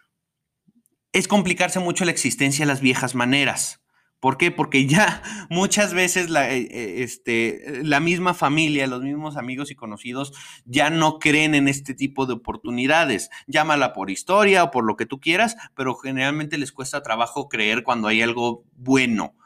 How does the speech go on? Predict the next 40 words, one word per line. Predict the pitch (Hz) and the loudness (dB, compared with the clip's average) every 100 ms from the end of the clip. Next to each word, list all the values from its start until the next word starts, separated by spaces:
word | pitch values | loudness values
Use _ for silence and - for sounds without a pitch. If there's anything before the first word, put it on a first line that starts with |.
| _ _ _ _ _ | _ _ _ _ _
¿ok? | 101 127 | -4 0
Y | 160 147 | 0 0
lo | 165 175 | 0 2
cual | 202 196 | 2 2
es | - | -2
triste, | 208 208 - - _ _ _ _ _ _ _ - | 0 0 -2 -12 _ _ _ _ _ _ _ -4
pero | 131 | 2
a | 147 | 2
veces | 147 170 | 2 0
les | 147 | -2
cuesta | - 139 143 | -4 -6 -4
trabajo | 123 113 117 123 135 | -2 0 0 -2 -4
ver, | 123 127 120 - - - - | 0 0 0 -4 -12 -20 -10
ver | 117 135 139 | -2 0 2
más | 135 135 | 2 2
allá | 127 120 120 117 - _ _ _ - | -2 -2 -2 -2 -4 _ _ _ -10
de | 104 | -8
lo | 95 | -6
que | 92 | -8
tú | 90 | -10
estás | 95 95 | -6 -6
haciendo. | 92 80 78 | -6 -10 -14
Entonces, | 78 127 160 165 - - | -8 -6 -2 -4 -6 -4
el | 135 135 | -2 0
camino | 147 220 220 | 2 2 2
del | 175 | 2
emprendedor | 131 117 120 120 123 151 170 | -2 -4 -8 -6 -4 -2 -4
es | 151 | -6
encontrar | 127 110 107 139 | -8 -8 -2 2
a | 139 | 4
más | 135 135 | 4 2
emprendedores. | 143 131 101 95 90 95 110 85 - - - | 0 -2 -2 -2 0 2 2 0 -4 -16 -4
¿Por | 123 123 | -2 2
qué? | 170 185 | 0 0
Porque | 139 113 | -4 -6
cuando | 101 101 104 | -4 -2 -2
tú | 139 | -2
tienes | 139 143 143 | 0 0 0
un | 131 | -4
resultado, | 120 120 135 151 160 | -4 -2 2 2 2